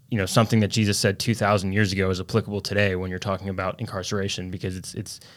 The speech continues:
talking about the value of being disciplined and being able to channel that aggression into something positive. And when you don't have something, when you're not able to channel that aggression,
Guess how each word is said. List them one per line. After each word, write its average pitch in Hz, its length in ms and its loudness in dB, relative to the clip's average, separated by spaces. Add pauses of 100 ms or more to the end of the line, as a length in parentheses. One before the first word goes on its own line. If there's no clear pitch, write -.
(140)
talking 117 200 6
about 110 140 6
the 104 80 2
value 104 420 4
of 87 140 -2
being 98 240 2
disciplined 98 480 0
and 92 80 -2
being 98 160 0
able 95 120 0
to 92 100 -6
channel 107 380 2
that 101 120 -2
aggression 95 460 -4
into 104 220 -4
something 92 320 -4
positive. - 480 -6
And 107 100 -4
when 101 100 -2
you 101 100 0
don't 135 240 6
have 113 180 2
something, 98 460 0 (320)
when 110 100 2
you're 104 80 4
not 127 160 6
able 113 180 2
to 104 60 -2
channel 104 360 2
that 95 100 0
aggression, 98 480 -2